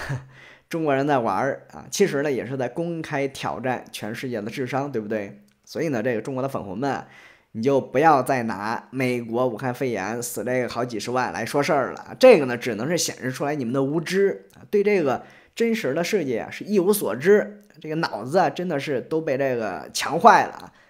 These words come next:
另外，还会显示出来你们这个没人性啊。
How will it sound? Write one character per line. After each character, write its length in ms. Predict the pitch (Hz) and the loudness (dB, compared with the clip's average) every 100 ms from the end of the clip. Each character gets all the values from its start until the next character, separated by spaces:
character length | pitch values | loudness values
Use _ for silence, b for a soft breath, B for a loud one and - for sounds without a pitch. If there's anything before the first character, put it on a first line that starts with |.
| b | b
另 120 | - 208 | 4 6
外， 220 | 190 - - _ b b b | 6 2 -12 _ b b b
还 220 | - 123 | -2 0
会 480 | 175 147 104 - _ | 2 2 0 -6 _
显 280 | - - 117 | -8 -6 -4
示 120 | 127 | -4
出 140 | 131 123 | -2 -2
来 120 | 120 | -2
你 100 | 127 | -2
们 120 | 110 | -4
这 160 | 123 117 | -4 -4
个 120 | 101 | -4
没 240 | 110 120 151 | -4 -2 0
人 280 | 135 117 139 | 0 0 0
性 380 | - 196 - | 0 0 -2
啊。 140 | - | -16